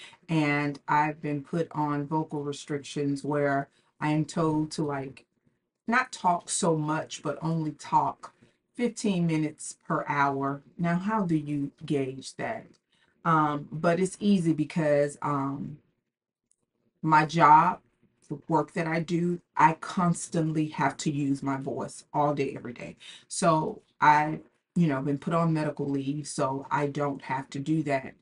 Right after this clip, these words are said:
But, um, I'm here in my element. Um, he said that it was safe, you know, that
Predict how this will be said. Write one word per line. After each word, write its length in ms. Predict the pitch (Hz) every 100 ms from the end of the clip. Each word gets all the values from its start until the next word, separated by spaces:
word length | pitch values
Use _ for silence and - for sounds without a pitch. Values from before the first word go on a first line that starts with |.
| - - - _ -
But, 280 | 156 147 -
um, 420 | 147 143 139 -
I'm 240 | 208 240
here 560 | 262 214 196 180 180 180 - _ _ _ _ _ _ _ _ _ _
in 160 | - 185
my 200 | 175 175
element. 640 | 160 165 170 156 151 151 151 -
Um, 240 | 143 139
he 80 | 170
said 280 | 165 165 160
that 120 | 156
it 100 | 165
was 160 | 160 160
safe, 480 | - 143 143 143 151
you 140 | 147
know, 240 | 139 139
that 320 | 139 139 139